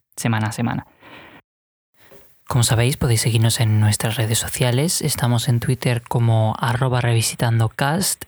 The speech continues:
y ahí estamos haciendo cada semana, eh, un poco comentario, a grosso modo, de, de lo que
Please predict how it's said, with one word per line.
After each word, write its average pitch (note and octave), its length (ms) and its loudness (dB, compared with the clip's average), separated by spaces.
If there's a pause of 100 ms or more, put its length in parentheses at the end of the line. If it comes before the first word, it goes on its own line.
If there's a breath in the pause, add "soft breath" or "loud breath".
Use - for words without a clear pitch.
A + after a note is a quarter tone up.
y D3 100 0
ahí D3+ 420 2
estamos C#3+ 280 0
haciendo C3+ 280 0
cada B2+ 180 -2
semana, B2+ 540 0 (500 loud breath)
eh, A#2+ 280 2
un A#2 140 0
poco B2 280 -2
comentario, A#2 680 0 (560 loud breath)
a - 120 -2
grosso A#2 320 0
modo, A2+ 320 2
de, A2+ 460 0
de A#2 60 0
lo A#2 80 -2
que - 100 -6